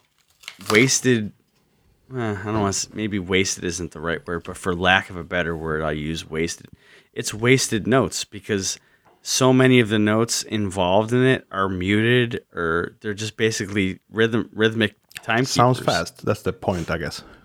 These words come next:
Speaker 1: Yeah, it sounds fast, and really, it, it's almost like the notes are so, are, are picked so fast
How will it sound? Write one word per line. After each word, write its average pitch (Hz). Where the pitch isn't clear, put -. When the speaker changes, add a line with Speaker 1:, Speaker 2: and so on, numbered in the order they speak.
Speaker 1:
Yeah, 139
it -
sounds 135
fast, 117
and 110
really, 127
it, 110
it's -
almost 127
like 95
the 107
notes 104
are 92
so, 113
are, 104
are 104
picked -
so 123
fast 117